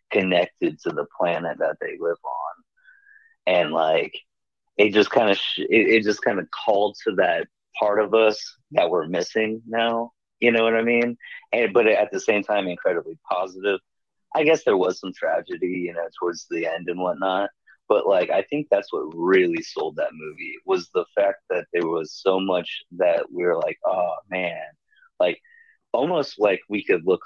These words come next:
forward to that or, or something, you know what I mean?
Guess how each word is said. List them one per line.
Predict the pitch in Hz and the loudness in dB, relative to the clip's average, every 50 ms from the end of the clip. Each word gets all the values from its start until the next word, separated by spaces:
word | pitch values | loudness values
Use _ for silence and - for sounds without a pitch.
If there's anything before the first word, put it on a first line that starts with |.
| - - - | -20 -12 0
forward | - 101 92 87 85 85 82 71 53 - - _ _ _ _ _ _ _ | 2 4 4 4 2 0 -4 -6 -8 -10 -14 _ _ _ _ _ _ _
to | - 85 - - | -4 -4 -4 -4
that | - - - - - - _ - - _ _ _ _ _ - | -6 -8 -6 -8 -10 -12 _ -20 -20 _ _ _ _ _ -2
or, | 92 95 90 82 82 82 - | 2 2 2 2 0 -2 -2
or | - - 92 87 | 0 0 0 0
something, | - - - 90 82 78 - 82 80 82 82 80 _ - | 0 -2 -8 -8 -8 -6 -10 -12 -12 -12 -14 -20 _ -10
you | 90 92 92 | -4 -2 -2
know | 90 90 90 90 | 0 0 0 2
what | 92 92 | 2 2
I | 90 87 | 0 0
mean? | 92 95 92 92 92 92 92 | -2 -2 -2 -2 -2 -4 -6